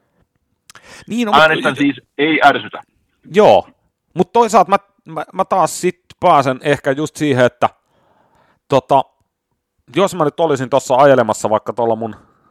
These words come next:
Speaker 1: monta kertaa mainituna Ransiitilla tuossa lähettihommia Helsingissä, ja mä ottaisin sut päiväksi kyytiin.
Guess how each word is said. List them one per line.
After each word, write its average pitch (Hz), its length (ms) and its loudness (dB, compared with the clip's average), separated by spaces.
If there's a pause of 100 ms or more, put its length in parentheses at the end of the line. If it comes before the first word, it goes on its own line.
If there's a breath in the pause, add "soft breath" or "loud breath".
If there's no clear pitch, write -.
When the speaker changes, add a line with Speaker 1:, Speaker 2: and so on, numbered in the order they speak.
(140 soft breath)
Speaker 1:
monta 123 280 -2
kertaa 107 340 -6
mainituna 110 460 -2
Ransiitilla 110 840 -2
tuossa 113 320 -6
lähettihommia 101 800 0
Helsingissä, 104 760 -2
ja 76 120 -10
mä 101 100 -6
ottaisin 113 360 -4
sut - 260 -6
päiväksi 127 480 2
kyytiin. 101 540 -10